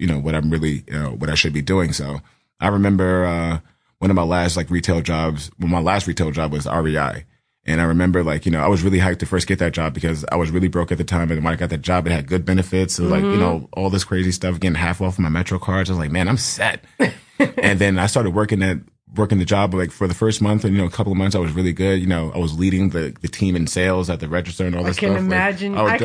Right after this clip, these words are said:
Speaker 1: def-,
Speaker 2: really imagine
Speaker 1: I was
Speaker 2: you
Speaker 1: selling
Speaker 2: doing
Speaker 1: me some
Speaker 2: that.
Speaker 1: memberships, you know,
Speaker 2: <laughs>
Speaker 1: get your co-op. <laughs> Um, and then,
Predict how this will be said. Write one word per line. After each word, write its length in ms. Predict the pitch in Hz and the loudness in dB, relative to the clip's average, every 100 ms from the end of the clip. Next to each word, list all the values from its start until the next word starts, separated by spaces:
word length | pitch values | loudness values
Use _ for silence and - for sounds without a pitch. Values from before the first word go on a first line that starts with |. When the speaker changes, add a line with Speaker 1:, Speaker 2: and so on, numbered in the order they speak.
| 214 | -2
Speaker 1:
def-, 80 | 202 | -2
Speaker 2:
really 240 | 220 214 | -2 -2
imagine 380 | 190 180 175 160 | -4 -6 -8 -2
Speaker 1:
I 60 | |
was 140 | 110 113 | 0 2
Speaker 2:
you 40 | |
Speaker 1:
selling 120 | 120 117 | 2 2
Speaker 2:
doing 60 | |
Speaker 1:
me 60 | 113 | 2
some 140 | 123 | 2
Speaker 2:
that. 20 | 117 | 2
Speaker 1:
memberships, 480 | 127 110 82 76 | 2 0 -2 -4
you 80 | 90 | -4
know, 220 | 95 101 107 | -2 -2 -4
Speaker 2:
<laughs> 120 | _ 92 | _ -4
Speaker 1:
get 160 | 117 | -2
your 80 | 117 | 0
co-op. 440 | 139 123 98 69 _ - | 0 0 0 -4 _ 0
<laughs> 1120 | 180 - 226 254 - - - - - _ - | 2 2 2 0 0 -10 -14 -18 -20 _ -2
Um, 300 | 113 104 104 | 0 0 -2
and 160 | 107 104 | -2 0
then, 460 | 113 117 117 113 | 0 2 2 0